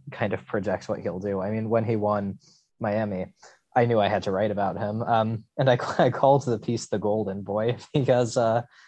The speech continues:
because he's, um, I mean, I think everyone kind of agrees that, like, since the big three, he is the first young A T P player who's so obviously, um,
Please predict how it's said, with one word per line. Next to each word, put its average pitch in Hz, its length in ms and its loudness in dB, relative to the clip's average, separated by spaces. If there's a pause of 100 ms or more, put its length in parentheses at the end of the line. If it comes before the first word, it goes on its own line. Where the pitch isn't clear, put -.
(220)
because 139 260 4
he's, 127 320 2
um, 110 360 2 (540)
I 165 40 0
mean, 156 100 2
I 135 80 2
think 139 160 2
everyone 113 360 0
kind 104 200 -4
of 95 100 -4
agrees 104 340 -6
that, - 140 -6
like, 107 160 -4
since 113 300 -6
the 104 120 -6
big 95 260 -6
three, 98 300 -6 (360)
he 143 200 2
is 127 220 0
the 117 100 -6
first 110 360 -4
young 98 500 -4 (320)
A 113 120 -6
T 101 160 -6
P 92 180 -8
player 90 480 -8 (380)
who's 131 160 0
so 104 300 2
obviously, 92 800 -4 (280)
um, 92 420 -2